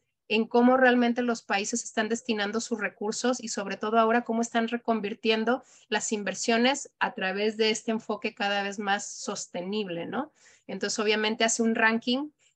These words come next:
a nivel, eh, internacional de cómo realmente se están comportando los países en esta materia y cómo empezar a ponerles estos focos, ¿no? Decir, ok,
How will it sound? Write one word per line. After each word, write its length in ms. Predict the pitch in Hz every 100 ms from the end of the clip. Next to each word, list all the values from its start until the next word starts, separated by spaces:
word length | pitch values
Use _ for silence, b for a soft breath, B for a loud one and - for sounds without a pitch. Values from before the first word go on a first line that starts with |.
| _
a 100 | -
nivel, 480 | 196 196 196 214 220
eh, 260 | 202 196 196
internacional 880 | 208 202 196 202 196 - 196 202 214
de 120 | 233
cómo 220 | 208 214
realmente 380 | 208 208 202 240
se 140 | -
están 180 | - 202
comportando 540 | 220 214 202 202 196
los 140 | 208 196
países 420 | 180 185 - -
en 80 | 190
esta 240 | 185 214
materia 540 | 202 185 190 196 226 240 b b
y 100 | 208
cómo 220 | - 202
empezar 400 | 233 233 - 202
a 100 | 220
ponerles 400 | - 196 196 214
estos 260 | 240 - 202
focos, 320 | - 247 180
¿no? 120 | 180
Decir, 260 | 214 220 233
ok, 160 | 214